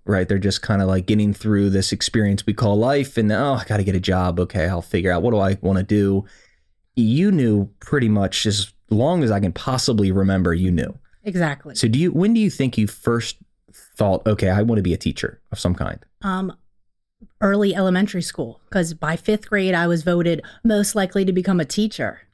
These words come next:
Speaker 2: That
Speaker 1: Wow,
Speaker 2: was
Speaker 1: I
Speaker 2: in
Speaker 1: didn't even
Speaker 2: my
Speaker 1: know that.
Speaker 2: yearbook.
Speaker 1: Wow.
Speaker 2: Mm-hmm. Uh, so I knew right off the bat. And I would say by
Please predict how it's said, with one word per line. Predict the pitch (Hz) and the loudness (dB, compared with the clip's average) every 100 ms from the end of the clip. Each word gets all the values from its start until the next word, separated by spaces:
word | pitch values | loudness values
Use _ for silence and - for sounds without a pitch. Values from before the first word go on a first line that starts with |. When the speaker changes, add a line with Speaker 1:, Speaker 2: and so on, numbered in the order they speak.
| - | -8
Speaker 2:
That | 156 | -2
Speaker 1:
Wow, | - | 0
Speaker 2:
was | 175 113 | 0 -2
Speaker 1:
I | - | 0
Speaker 2:
in | 180 | 2
Speaker 1:
didn't | - | 2
even | 160 | 2
Speaker 2:
my | 101 | 2
Speaker 1:
know | 92 | 2
that. | |
Speaker 2:
yearbook. | 90 160 - - - | 0 -2 -10 -16 -2
Speaker 1:
Wow. | 214 | 2
Speaker 2:
Mm-hmm. | 247 294 311 - - - - - | 2 0 -2 -10 -12 -20 -20 -6
Uh, | 190 170 156 - - | -2 -2 -4 -8 -8
so | - 190 | -2 0
I | 185 | 2
knew | 214 190 170 - | 2 2 0 -2
right | 180 185 185 | -4 0 0
off | 170 - | -2 -2
the | |
bat. | 160 147 151 - _ _ - | -2 -2 -4 -10 _ _ -4
And | 175 | 0
I | 196 | 0
would | 214 | 0
say | - 196 | 0 0
by | 175 165 156 160 | 0 -2 -4 -8